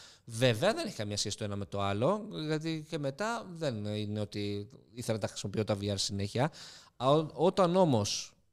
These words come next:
είδα το, την παρουσίαση του iPhone και λέω, «Καταψύξτε με», γιατί άμα θυμάσαι, είχε παρουσιαστεί, ε, Ιανουάριο και θα βγαίνει Ιούνιο. Λέω, «Δεν μπορώ να, εγώ»,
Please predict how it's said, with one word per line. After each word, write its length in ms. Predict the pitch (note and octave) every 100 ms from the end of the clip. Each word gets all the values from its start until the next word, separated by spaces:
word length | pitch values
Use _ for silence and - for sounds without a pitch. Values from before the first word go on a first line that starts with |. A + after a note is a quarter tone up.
| _ _ _ _ _
είδα 280 | C3+ D#3 D3
το, 120 | C3+
την 200 | B2+ B2
παρουσίαση 360 | A#2 A#2 D#3 -
του 80 | C#3 C#3+ C#3
iPhone 180 | G#2 G#2 - - _
και 160 | - A#2
λέω, 420 | C#3 C#3 - - _
«Καταψύξτε 720 | - G#2+ A2 - D#3+ - -
με», 280 | G#2 G#2 G2+ G2+
γιατί 300 | A2 A#2 A2
άμα 200 | A2+ C3+
θυμάσαι, 640 | - B2 C3+ B2+ A#2+ G2+ - - _ _
είχε 300 | B2 C3 C3+
παρουσιαστεί, 840 | B2 A#2 - A2 - C3+ A#2+ - -
ε, 140 | F#2+ G#2+
Ιανουάριο 580 | G#2 G#2+ G#2+ A2 B2+ E3+
και 100 | E3+
θα 120 | E3+
βγαίνει 240 | E3 E3
Ιούνιο. 420 | F3 D#3+ G#2+ G2 - _ _ _
Λέω, 140 | E3+
«Δεν 100 | G#3+
μπορώ 220 | F3 G#2 G2
να, 160 | G2
εγώ», 260 | A2+ D#3